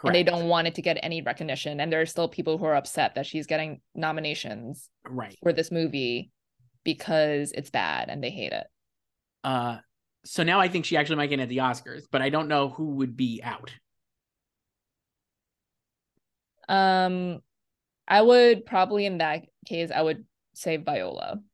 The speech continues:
Speaker 2: So I think that's what I would say too. Danielle Deadwyler getting in here is, is great. There, uh, I think
Speaker 1: She
Speaker 2: for
Speaker 1: needed
Speaker 2: her.
Speaker 1: this.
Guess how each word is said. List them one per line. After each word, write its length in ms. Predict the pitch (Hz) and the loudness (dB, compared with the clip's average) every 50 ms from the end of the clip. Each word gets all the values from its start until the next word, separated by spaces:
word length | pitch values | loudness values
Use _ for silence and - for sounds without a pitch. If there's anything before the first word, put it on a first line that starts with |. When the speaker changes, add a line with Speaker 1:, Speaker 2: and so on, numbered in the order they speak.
| _ _ _ | _ _ _
Speaker 2:
So 100 | - - | -2 0
I 80 | 120 127 | 0 0
think 200 | 127 165 147 139 | 2 0 0 2
that's 220 | 143 131 131 - | 2 2 2 2
what 80 | 135 123 | 2 2
I 80 | 123 | 2
would 160 | 120 117 113 - | 0 -2 -4 -6
say 140 | 120 98 | -6 -8
too. 360 | 95 - - 107 - 127 - - 131 | -8 -8 -10 -10 -10 -10 -12 -8 -2
Danielle 280 | 127 156 160 175 180 | 2 2 4 4 4
Deadwyler 440 | 180 190 175 165 160 160 156 151 143 | 4 4 4 6 6 6 6 6 4
getting 220 | 139 143 139 139 135 | 4 2 2 2 0
in 80 | 131 131 | 0 -2
here 220 | 139 139 131 123 | -2 -2 -2 -2
is, 180 | 120 123 120 117 | -2 -4 -6 -6
is 160 | 120 120 113 | -8 -6 -2
great. 240 | - 123 113 110 120 | 0 0 0 0 0
There, 240 | 127 120 113 - | 0 -2 0 -2
uh, 240 | 120 117 113 107 107 104 - | -2 -2 -2 -2 -4 -6 -8
I 120 | - 127 123 | -6 -6 -4
think 160 | - - 233 | -2 0 2
Speaker 1:
She 60 | 277 | 4
Speaker 2:
for 60 | 254 226 | 4 6
Speaker 1:
needed 180 | 208 196 185 | 4 6 6
Speaker 2:
her. 60 | 180 | 6
Speaker 1:
this. 300 | 185 180 180 180 - - | 8 8 8 6 4 -2